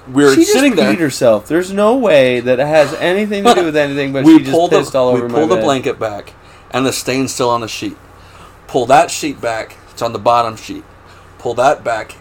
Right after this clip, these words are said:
Speaker 1: It's on the mattress cover.
Speaker 2: Yeah, she just peed
Speaker 1: Pull
Speaker 2: on my
Speaker 1: that
Speaker 2: bed,
Speaker 1: back, and
Speaker 2: dude.
Speaker 1: the stain's there. So he takes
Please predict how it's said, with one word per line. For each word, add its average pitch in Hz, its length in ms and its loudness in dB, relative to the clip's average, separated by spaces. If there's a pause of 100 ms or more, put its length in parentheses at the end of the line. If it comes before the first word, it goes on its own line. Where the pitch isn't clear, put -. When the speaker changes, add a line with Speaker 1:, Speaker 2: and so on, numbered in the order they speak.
Speaker 1:
It's - 140 -10
on 123 120 -4
the 113 60 -6
mattress 117 440 -6
cover. 95 480 -8 (140)
Speaker 2:
Yeah, 220 160 -4
she - 200 -8
just 311 200 -8
peed 233 160 -8
Speaker 1:
Pull 190 120 6
Speaker 2:
on 165 60 -2
my 160 120 4
Speaker 1:
that - 60 2
Speaker 2:
bed, 135 80 2
Speaker 1:
back, 139 200 0
and 117 80 -4
Speaker 2:
dude. 117 60 -4
Speaker 1:
the 113 40 -6
stain's 127 500 -6
there. 110 260 -6
So 120 220 -4
he 160 220 -10
takes 151 340 -4